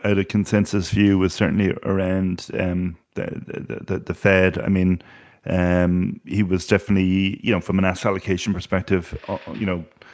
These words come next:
negative on, on the kind of the outlook for bonds and equities in the near term and, and even beyond. Um, so,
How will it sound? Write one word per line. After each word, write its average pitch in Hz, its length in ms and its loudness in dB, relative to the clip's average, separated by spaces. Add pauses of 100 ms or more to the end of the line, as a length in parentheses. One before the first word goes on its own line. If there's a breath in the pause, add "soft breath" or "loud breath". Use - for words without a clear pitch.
(440 loud breath)
negative 90 480 0
on, 90 200 -2
on 90 240 -2
the 85 60 -6
kind 95 160 -4
of 90 120 -4
the 90 120 0
outlook 87 240 -4
for 92 120 -2
bonds 92 300 4
and 95 100 0
equities 92 360 -4
in 90 80 0
the 87 80 0
near 95 200 0
term 87 400 0
and, 85 240 0
and 90 160 -2
even 85 260 -2
beyond. 92 680 0
Um, 87 280 -4
so, 101 400 4